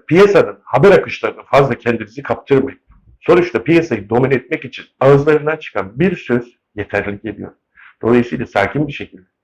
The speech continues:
kademeli alım yaparak, düşükten toplayarak, sabırla bekleyen insanların kazandığı bir dönemdeyiz kıymetli arkadaşlarım. Gene söylüyorum,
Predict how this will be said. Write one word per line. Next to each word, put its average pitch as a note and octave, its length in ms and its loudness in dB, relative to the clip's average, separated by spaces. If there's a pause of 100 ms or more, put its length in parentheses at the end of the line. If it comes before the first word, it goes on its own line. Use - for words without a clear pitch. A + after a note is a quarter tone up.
(520)
kademeli C#3 400 2
alım D3+ 220 0
yaparak, A#2 320 -2 (540)
düşükten D3 500 0
toplayarak, A2 540 -2 (260)
sabırla C#3 540 0
bekleyen A#2+ 420 2
insanların G2 560 -4 (120)
kazandığı A2 600 -4 (380)
bir C3+ 340 -4 (300)
dönemdeyiz G2+ 540 -6
kıymetli G2+ 440 -8
arkadaşlarım. - 760 -8 (440)
Gene D3+ 200 4
söylüyorum, A2 500 -2